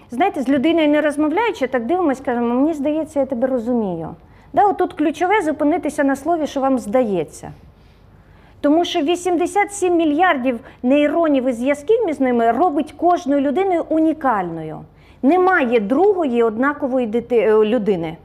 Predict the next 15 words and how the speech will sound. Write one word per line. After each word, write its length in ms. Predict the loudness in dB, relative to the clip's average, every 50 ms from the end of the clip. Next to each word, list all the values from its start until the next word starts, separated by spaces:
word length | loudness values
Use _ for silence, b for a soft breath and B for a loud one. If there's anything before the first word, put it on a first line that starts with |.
| B B -2
І 120 | -2 -2
коли 260 | 0 0 2 2 2
нам 200 | 2 2 2 0
здається, 580 | 0 0 0 2 2 2 0 0 -2 -2 -2 -4
що, 280 | -2 0 0 0 0 -2 -6 -4 -2
м, 200 | 0 0 0 -2 -6 -10 -10 -4
ну 140 | -2 0 0
ви 80 | 0
ж 120 | -2 -4 -4
поняли, 360 | -4 -4 -2 -2 -2 -2 -2
да, 140 | 0 0 0
можна 280 | -2 -2 -4 -4 -4 -4
не 100 | -4 -4
пояснювати, 800 | -4 -4 -4 -4 -6 -8 -8 -12 -14 -12 -12 -14 -14 -14 -16 -16 -16 -10 -6
да? 160 | -2 -2 -2